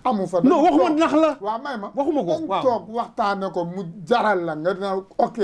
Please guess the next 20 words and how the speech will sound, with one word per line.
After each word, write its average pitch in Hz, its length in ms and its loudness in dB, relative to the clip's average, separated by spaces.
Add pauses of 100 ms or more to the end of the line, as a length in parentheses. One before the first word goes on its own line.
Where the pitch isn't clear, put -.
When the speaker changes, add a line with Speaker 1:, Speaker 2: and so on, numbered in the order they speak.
(180)
Speaker 1:
ñu 202 80 0
dem. 190 140 0 (480)
Am 240 140 0
na 247 80 2
ñoo 240 180 2
xamee 208 240 -2
ne 160 100 -4
dañ 185 200 0
lay 208 140 2
fay 202 240 -2
troisième 180 520 0
mois, 165 220 0
ya 180 160 2
lambaat 185 440 0
seen 170 240 -6
poste 170 300 -10
may 180 260 0
la 143 120 -8
barke 175 360 -6
alxuraan. 143 400 -8